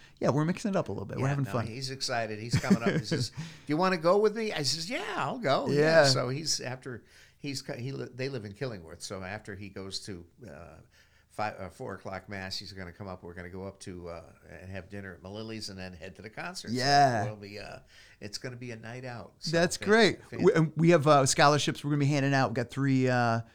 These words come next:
Speaker 1: high school scholarships for, um, for kids doing music and nursing.
Speaker 2: Okay.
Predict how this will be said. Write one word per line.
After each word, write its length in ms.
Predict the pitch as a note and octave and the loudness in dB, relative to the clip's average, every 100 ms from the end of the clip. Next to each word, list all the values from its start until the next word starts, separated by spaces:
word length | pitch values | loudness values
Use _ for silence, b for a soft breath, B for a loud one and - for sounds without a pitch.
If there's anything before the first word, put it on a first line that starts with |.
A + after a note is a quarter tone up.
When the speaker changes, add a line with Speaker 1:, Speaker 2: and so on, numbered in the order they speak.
| b b | b b
Speaker 1:
high 180 | - C#3+ | 2 2
school 240 | - C#3 | 2 -2
scholarships 640 | C3 C#3 C3 B2 - A#2+ - | 0 2 2 2 -2 -6 -6
for, 320 | - B2 A#2 | -4 -2 0
um, 340 | A#2 A2+ A2 A2 | 0 0 -2 -2
for 180 | B2 | -4
kids 260 | A2+ B2 G#2+ | -2 -4 -2
doing 240 | B2+ A#2 | -2 0
music 320 | A#2 A2+ A#2 A#2 | 0 0 -2 -2
and 220 | A2+ A2 | 0 0
nursing. 340 | A2 G#2+ A2 | -2 -2 -4
Speaker 2:
Okay. 140 | G#2+ | -6